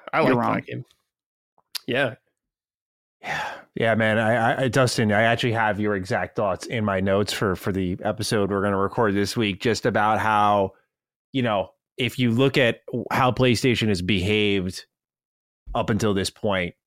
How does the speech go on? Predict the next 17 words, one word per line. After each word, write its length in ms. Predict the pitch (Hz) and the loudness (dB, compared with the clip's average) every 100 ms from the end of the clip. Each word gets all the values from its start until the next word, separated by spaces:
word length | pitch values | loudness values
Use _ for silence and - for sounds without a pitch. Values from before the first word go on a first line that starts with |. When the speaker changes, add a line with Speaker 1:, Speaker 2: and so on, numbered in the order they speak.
| _ _ _ _ | _ _ _ _
Speaker 3:
and 100 | 117 | -2
that 140 | 113 113 | 0 2
was 140 | 110 | 0
with 420 | 95 101 120 117 | 0 0 0 0
competition, 640 | - 123 110 110 117 - 113 | -2 -2 -2 0 -2 0 0
that 100 | 107 | 2
was, 240 | 101 95 - _ _ _ _ | 0 -2 -6 _ _ _ _
you 120 | 151 | 0
know, 100 | 123 | 2
to 120 | 110 | 2
Xbox's 600 | 139 131 - 147 123 117 | 0 0 2 2 2 -2
credit 400 | - 139 120 113 | -2 2 2 2
for, 240 | - 120 104 | 0 0 0
for 240 | 120 110 | 2 0
the 160 | 98 107 | 2 0
lack 400 | 104 117 117 120 | 2 2 2 2
of 420 | 107 95 82 - | 2 2 -2 -10